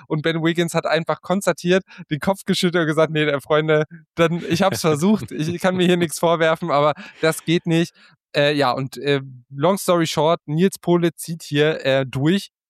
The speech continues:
und gewinnt dieses Rennen, darf nach langer Zeit mal wieder jubeln. Außerhalb der deutschen Meisterschaften hat er seit der, äh, der Austragung rund um Köln zwanzig, äh, zweiundzwanzig nicht mehr gewonnen. Also ist schon eine ganze Weile her. Und generell so viel außerhalb von Deutschland hat er, glaub ich, auch noch nicht gewonnen.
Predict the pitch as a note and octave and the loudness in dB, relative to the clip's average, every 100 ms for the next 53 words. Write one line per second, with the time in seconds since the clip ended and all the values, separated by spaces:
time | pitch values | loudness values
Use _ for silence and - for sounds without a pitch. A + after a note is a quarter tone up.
0 | _ _ _ _ _ _ - E3 - D3+ | _ _ _ _ _ _ -2 -2 0 0
1 | D3+ F3+ - G3 C#3 B2 C#3+ D3+ D#3 - | 2 0 -6 -18 -16 -8 -6 -2 -4 -4
2 | C3+ C3 D3+ E3+ D#3+ C#3+ D3 D#3 D3 C#3 | -6 -2 0 0 0 0 0 0 -2 0
3 | D#3 D#3+ - D3 D3+ C3 C#3 B2+ D#3 D3+ | 0 -2 -2 -2 -2 -2 -2 0 0 0
4 | D3 D3 G#3 G#3 E3 E3+ C#3+ E3 - D3 | 0 0 0 2 0 0 2 0 0 0
5 | C#3 - C3+ C3+ - C#3 C#3+ D3+ C#3+ D3 | 0 0 -4 -6 -4 -4 0 0 0 -2
6 | B2+ D3+ F#3 - B2 C#3+ D3 D3 D3 C#3+ | -2 0 -2 -8 -4 0 0 -2 -8 -2
7 | C#3+ C3+ B2+ C#3 D3 - D3 D3+ C#3 F#3+ | 2 2 2 -2 -2 -2 -2 -2 0 0
8 | G#3 E3+ D#3+ E3+ F#3 - - _ - D3 | 0 -2 0 0 -2 -10 -20 _ -2 -2
9 | F3 - E3 - - C#3 - D#3+ F#3+ F3 | 0 -2 -2 -4 -4 -4 0 -2 0 -2
10 | F3 C3 B2 A#2+ A#2+ A#2+ A#2+ B2 D3 C3+ | -2 -4 -6 -6 -4 -4 -2 -2 0 -2
11 | C3 C3+ - D3 C#3 C#3+ F#3+ F3 C#3+ D3 | -2 -4 -2 -2 0 -2 -2 -2 0 0
12 | C3 B2+ E3+ D#3+ E3 F#3+ E3 E3+ D#3 - | 0 0 0 -2 -2 0 0 0 -2 -2
13 | E3 G#3 D3 F3 F3+ E3+ D#3+ C#3+ E3 - | 2 2 4 2 0 0 -2 0 -2 0
14 | D3 D3 D#3 C#3+ C#3+ C#3 D#3+ E3 B2 - | -2 0 -2 -2 -2 0 0 0 -2 -6
15 | A#2 B2 C#3 | -2 0 -2